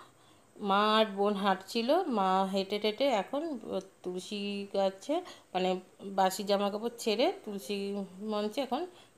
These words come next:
জল দিয়ে ধোয়াচ্ছে। সকালবেলায় মার এই কাজ এটা। আর তার আগে একটু ফুল তুলে নিয়েছে, ফুল টুল তুলে রেখে তারপরে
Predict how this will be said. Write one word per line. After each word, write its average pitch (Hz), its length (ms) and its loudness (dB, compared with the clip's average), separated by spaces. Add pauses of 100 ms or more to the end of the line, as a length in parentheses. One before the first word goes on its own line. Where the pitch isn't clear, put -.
জল 175 380 6
দিয়ে 220 260 -2
ধোয়াচ্ছে। 165 640 0 (1700)
সকালবেলায় 202 560 4
মার 180 220 2
এই 165 120 0
কাজ 147 320 -4
এটা। 147 280 -8 (400)
আর 175 160 4 (120)
তার 185 180 8
আগে 208 180 6
একটু 214 220 -2
ফুল 233 280 -4
তুলে 226 240 2
নিয়েছে, 160 460 0 (1000)
ফুল 208 220 0
টুল 220 240 0
তুলে 220 340 4
রেখে 208 340 2
তারপরে 202 440 0